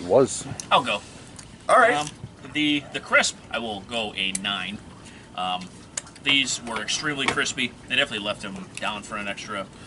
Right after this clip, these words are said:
Speaker 2: couple of, uh, definitely for a couple of minutes, um, which in this case is great. Next, I'm gonna go to the meat.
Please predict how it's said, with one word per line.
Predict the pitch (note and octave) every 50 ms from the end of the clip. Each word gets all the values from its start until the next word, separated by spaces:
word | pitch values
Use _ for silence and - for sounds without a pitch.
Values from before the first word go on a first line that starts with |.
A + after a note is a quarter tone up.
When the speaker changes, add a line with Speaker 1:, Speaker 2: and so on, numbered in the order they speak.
| - -
Speaker 2:
couple | - A2+ G2 - - G2
of, | F#2 - A2
uh, | F2+ F2 E2+ E2 - - - - - - - - -
definitely | A2+ G#2+ - F#2+ F#2+
for | F#2+ - G#2 G2+
a | F#2+
couple | - A#2+ A2 G#2+ G#2
of | G#2
minutes, | A2 A2 A2 A2 - - - - - - - - - - - -
um, | - G2 F#3+ F#3+ F#3+ F3+ - - - -
which | - F3+ C#3+ - - - - - - - - - - - - - - - -
in | G#2+ G#2+
this | A#2+ A2+ -
case | - A2+ A2 - -
is | - -
great. | - - - - - - - - - - - - - - - - - - - - - - - -
Next, | G3+ A#3 A3 -
I'm | A#3+ G3
gonna | F3 E3+
go | D3+ D3+ D3+ D3 C3 B2 - - - - - - - - -
to | - E3+
the | C#3 G#2
meat. | G#2 A2 C3 D3+ E3